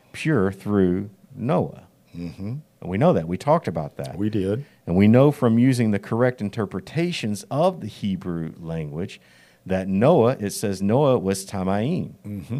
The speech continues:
Speaker 1: in his generations. And we know that Tamaim means unblemished in the physical context.
Speaker 2: Mm-hmm.
Speaker 1: Okay? And the word in his generations, we learned that, that the word used there was Dor, which means bloodline.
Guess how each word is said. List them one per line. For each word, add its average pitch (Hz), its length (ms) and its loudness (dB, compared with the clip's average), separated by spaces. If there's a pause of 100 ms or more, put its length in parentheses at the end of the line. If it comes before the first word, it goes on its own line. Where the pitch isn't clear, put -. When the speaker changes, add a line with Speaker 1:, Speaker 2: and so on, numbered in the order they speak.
(120)
Speaker 1:
in 98 240 -4
his 90 420 -8 (240)
generations. 104 680 -4
And 80 80 -6
we 98 80 -2
know 92 120 -2
that 82 120 -8
Tamaim 92 540 -6
means 80 280 -6
unblemished 87 640 -4
in 80 100 -8
the 78 80 -10
physical 82 400 -10
context. - 720 -16 (160)
Speaker 2:
Mm-hmm. 87 240 -10
Speaker 1:
Okay? 98 260 -4 (760)
And 95 260 0
the 92 80 0
word 104 240 2
in 95 140 -4
his 127 240 0
generations, 107 960 0 (520)
we 101 220 0
learned 98 440 0
that, 87 140 -6
that 113 280 2 (280)
the 90 120 -6
word 87 260 -2
used 82 240 -6
there 85 180 -6
was 87 300 -6 (180)
Dor, 110 440 0 (480)
which 90 260 -4
means 87 400 -2 (340)
bloodline. 87 540 -2